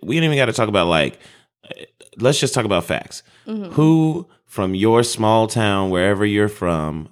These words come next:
Speaker 1: audience member, becomes a cop?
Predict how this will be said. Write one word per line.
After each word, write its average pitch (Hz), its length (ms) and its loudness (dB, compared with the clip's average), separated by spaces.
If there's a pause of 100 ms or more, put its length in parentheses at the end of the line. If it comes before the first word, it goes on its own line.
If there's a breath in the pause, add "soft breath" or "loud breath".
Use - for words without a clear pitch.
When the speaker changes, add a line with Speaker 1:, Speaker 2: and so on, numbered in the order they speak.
Speaker 1:
audience 78 480 -4
member, 76 520 -8 (1700)
becomes 107 340 0
a 92 60 -2
cop? - 200 -8